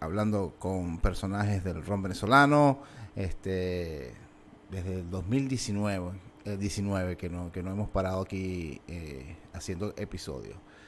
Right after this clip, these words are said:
Antes de comenzar, vamos a darle un fuerte abrazo y saludo a la gente de Track por Track, que siempre está pendiente con nosotros, este,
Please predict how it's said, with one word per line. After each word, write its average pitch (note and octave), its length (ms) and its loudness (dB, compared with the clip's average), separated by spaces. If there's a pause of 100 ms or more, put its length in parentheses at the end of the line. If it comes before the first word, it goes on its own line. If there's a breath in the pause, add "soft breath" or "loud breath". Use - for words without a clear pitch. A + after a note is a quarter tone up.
(300 soft breath)
Antes G2 260 2
de G2 80 4
comenzar, G#2 360 6
vamos A#2+ 320 8
a A2 40 8
darle A2+ 340 10
un A2 220 6
fuerte A#2 400 4
abrazo A2 420 6
y G#2 60 2
saludo A2 400 4
a G#2 40 4
la G2 120 2
gente G#2+ 260 0
de G#2 100 2
Track A2+ 280 0
por G2+ 180 -2
Track, A2+ 240 2
que G#2 120 -2
siempre A2 240 -2
está - 140 -2
pendiente A2 360 0
con G#2 180 0
nosotros, C#3 560 4 (640 soft breath)
este, G#2+ 1200 4